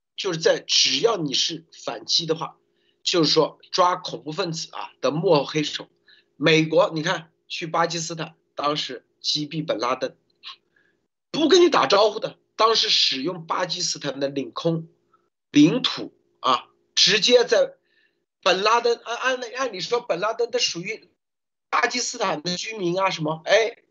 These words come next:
不跟你打招呼的，直接过去就抓了，直接枪毙。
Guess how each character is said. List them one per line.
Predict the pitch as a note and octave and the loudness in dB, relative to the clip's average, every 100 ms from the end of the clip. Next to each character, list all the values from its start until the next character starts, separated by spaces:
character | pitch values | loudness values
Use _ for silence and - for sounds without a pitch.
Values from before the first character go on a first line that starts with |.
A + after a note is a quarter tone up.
| _ | _
不 | _ G3 | _ -8
跟 | G#3 | -8
你 | G#3 | -6
打 | E3+ C3 | -6 -2
招 | D#3 | -2
呼 | D#3 E3 | -4 -8
的， | E3 - | -12 -14
直 | - E3+ | -8 -4
接 | F#3+ - _ | -4 -4 _
过 | E3+ E3 | -4 -2
去 | D3+ | 0
就 | D#3 | 2
抓 | F3 E3+ | 4 4
了， | E3 - _ _ _ | 2 -6 _ _ _
直 | - - D3 | -4 0 2
接 | D#3+ - - _ _ | 2 0 -6 _ _
枪 | - - E3+ F3 | -2 2 2 0
毙。 | E3 D3 | -8 -12